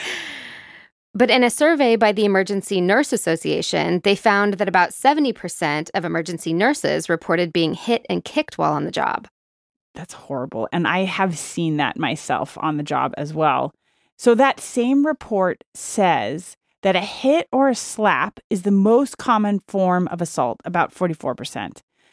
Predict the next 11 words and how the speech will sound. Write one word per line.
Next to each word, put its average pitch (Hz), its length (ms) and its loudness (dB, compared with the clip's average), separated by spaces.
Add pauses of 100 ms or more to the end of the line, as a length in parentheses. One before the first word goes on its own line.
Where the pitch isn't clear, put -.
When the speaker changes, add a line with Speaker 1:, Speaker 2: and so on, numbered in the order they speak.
(720)
Speaker 2:
Though 214 300 6
emergency 240 580 4
physicians 214 560 -2
also 240 540 4
report 180 560 2
being 175 240 -2
spit - 460 2
on, 240 280 4
punched, 226 600 0
or 196 180 0
kicked, - 560 -6